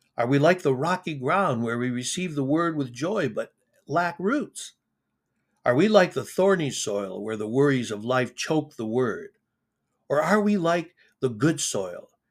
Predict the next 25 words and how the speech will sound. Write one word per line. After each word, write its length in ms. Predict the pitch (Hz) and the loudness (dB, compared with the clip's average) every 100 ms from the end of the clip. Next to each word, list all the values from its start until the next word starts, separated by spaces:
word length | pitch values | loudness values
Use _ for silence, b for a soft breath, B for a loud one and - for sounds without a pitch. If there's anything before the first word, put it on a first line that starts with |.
| _ _ | _ _
where 140 | 135 131 | 2 4
we 140 | 127 | 2
accept 500 | 113 - - 165 - | -2 -4 -2 -4 -2
the 100 | 139 | -2
word 600 | 123 135 123 123 120 - - | 2 2 2 0 -4 -8 -4
and 220 | 135 127 | -2 -2
bear 260 | 117 113 113 | -2 -2 -2
fruit? 520 | - 123 98 80 - _ _ _ _ _ _ _ _ _ _ _ _ _ _ _ _ _ _ _ | -4 -6 -6 -8 -20 _ _ _ _ _ _ _ _ _ _ _ _ _ _ _ _ _ _ _
This 140 | 285 | 0
parable, 480 | - 240 214 160 143 | 2 6 8 8 6
my 160 | 123 120 | 4 0
friends, 320 | - 127 127 | 0 0 0
reminds 420 | 131 170 226 214 | 0 0 0 0
us 160 | 175 - | -2 -2
that 220 | 135 - | -4 -2
our 160 | 170 220 | 0 0
hearts 640 | - - 170 110 - - - _ 143 | 0 0 0 -2 -6 -16 -16 _ -4
need 680 | 143 170 202 170 120 120 - - | -2 2 2 2 -2 -6 -18 -12
to 100 | 123 | -8
be 180 | 156 143 | -6 -6
prepared 800 | 185 143 - 220 254 196 107 - _ - | -6 -8 -4 -2 -2 -4 -8 -14 _ -6
to 100 | 147 | -2
receive 560 | 143 - 170 170 143 | -2 -2 -4 -4 -4
God's 360 | 139 143 143 135 | 0 2 2 -2
word. 440 | 135 147 95 - | 0 0 -2 -8